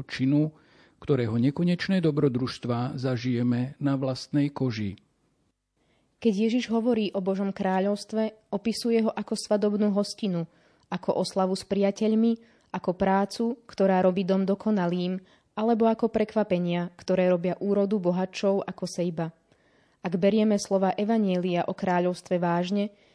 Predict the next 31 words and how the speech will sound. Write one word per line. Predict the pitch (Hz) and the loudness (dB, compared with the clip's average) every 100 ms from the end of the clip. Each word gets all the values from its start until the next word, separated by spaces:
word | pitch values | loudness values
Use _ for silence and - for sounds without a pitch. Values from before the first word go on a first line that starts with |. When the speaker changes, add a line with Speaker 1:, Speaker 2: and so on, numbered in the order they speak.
| _ | _
Speaker 2:
dáva | 175 190 208 226 | -2 2 4 2
to | 233 226 | 2 2
nášmu | 208 208 202 185 | 2 2 0 0
vnímaniu | 196 214 214 220 214 | 2 2 2 2 0
schopnosť | - 208 - 214 - | 0 -4 -2 -4 -2
tešiť | 226 233 247 | -4 -2 -2
sa | 196 | -2
z | 175 | -2
Božej | 175 175 175 | -2 0 -2
činorodej | - 202 196 196 202 202 - | -2 0 2 2 2 0 -2
a | 190 | -6
tvorivej | 180 180 196 180 180 | -2 0 2 2 2
lásky | 175 175 - - 220 - _ _ _ | 2 0 -4 -8 -8 -8 _ _ _
a | 180 | -4
dáva | 175 190 214 233 | 2 4 4 4
nás | 233 226 190 | 4 2 0
do | |
súladu | 190 - 208 208 202 | -2 0 2 2 2
s | 190 | 0
nevídaným | 185 196 208 208 214 208 | 0 0 0 2 2 0
cieľom | - 196 180 170 | 0 0 2 -2
života, | 185 185 185 196 190 202 - | -2 -2 -2 -2 -4 -4 -16
ktorý | - 180 180 170 | -6 -2 0 -2
zasievame. | 170 - 165 160 160 165 - _ _ _ _ _ _ _ _ _ _ | -4 -4 -4 -4 -4 -6 -10 _ _ _ _ _ _ _ _ _ _
Speaker 1:
V | 131 | 0
našej | 147 170 196 | 2 2 0
starobe, | 127 - 135 151 127 117 127 - | -2 -2 2 2 2 0 0 -6
drahé | - 120 120 117 | -6 -4 -2 -2
vrstovníčky | 117 127 - 147 123 117 117 - 131 120 | -2 -4 -2 -2 0 0 -2 -6 -4 -2
a | 117 | -4
vrstovníci, | 135 - 139 127 127 123 - 120 | -6 -2 0 2 2 2 0 -2